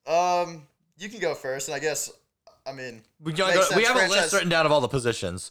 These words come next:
Speaker 1: Yeah.
Speaker 2: So we can go through it. So starting with quarterback.
Speaker 1: Makes sense, franchise player, start with the quarterback.
Speaker 2: Yeah.
Speaker 1: Let, let me hear what you're thinking here.
Speaker 2: So I was thinking Michelle Obama.
Speaker 1: Oh, interesting. I mean, I, makes sense. Good leader.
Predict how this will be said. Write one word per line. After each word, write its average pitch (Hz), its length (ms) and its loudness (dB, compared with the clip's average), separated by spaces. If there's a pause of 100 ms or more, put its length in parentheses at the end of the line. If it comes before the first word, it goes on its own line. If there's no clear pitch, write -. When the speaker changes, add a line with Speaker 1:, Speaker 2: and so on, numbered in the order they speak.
(120)
Speaker 1:
Yeah. 131 220 -2
Speaker 2:
So 160 100 0
we 156 80 2
can 160 140 -4
go 147 140 2
through 123 260 2
it. 110 100 -2
So 127 60 -8
starting 131 220 2
with 117 120 -2
quarterback. 92 520 0
Speaker 1:
Makes 170 220 -4
sense, 170 220 -2
franchise 147 440 -4
player, 135 260 0
start 127 220 -2
with 127 60 -6
the 131 60 -12
quarterback. 139 560 0
Speaker 2:
Yeah. 139 180 4
Speaker 1:
Let, 90 200 2
let 165 100 -2
me 165 80 -4
hear 165 120 0
what 143 100 0
you're 123 140 -4
thinking 104 320 -10
here. 101 120 -6
Speaker 2:
So 156 180 4 (100)
I 165 160 4
was 214 140 2
thinking 208 260 -2
Michelle 147 500 4
Obama. 131 420 2 (440)
Speaker 1:
Oh, 190 520 2
interesting. 143 720 -4
I 110 120 -2
mean, 147 100 -2
I, 139 140 2 (120)
makes 190 240 -2
sense. 139 520 -2
Good 156 240 -6
leader. 135 640 -8